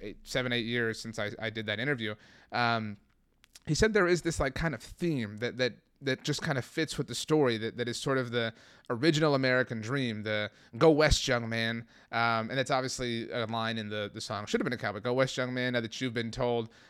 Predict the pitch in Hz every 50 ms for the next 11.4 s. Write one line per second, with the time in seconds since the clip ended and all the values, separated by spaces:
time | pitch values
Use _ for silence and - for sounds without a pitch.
0 | - - 107 107 107 104 101 104 101 107 113 107 104 107 - - _ - - 123
1 | 123 123 - - 131 127 127 127 127 123 120 120 117 - - - - 113 117 123
2 | 117 117 110 113 110 - - - - - - - 117 117 117 113 113 110 107 107
3 | 110 - _ _ _ _ - 160 156 147 143 160 175 175 - 143 - 226 208 156
4 | 147 156 151 143 135 - - 175 151 - _ _ _ _ 160 147 _ - - -
5 | - 151 - - - 214 220 220 202 185 165 143 127 127 120 110 120 113 95 -
6 | - - - 135 123 135 147 151 143 151 139 135 127 - _ - - - - -
7 | 110 120 185 214 208 202 190 185 156 131 147 135 123 120 131 127 120 104 - -
8 | - 147 156 147 147 143 143 139 131 - 147 143 143 - 143 127 - 220 247 233
9 | - - 151 123 113 113 127 147 156 156 151 143 139 139 - - - - - -
10 | 147 156 160 - - 202 165 240 254 240 220 175 147 135 131 135 170 202 220 196
11 | 160 147 139 143 143 - -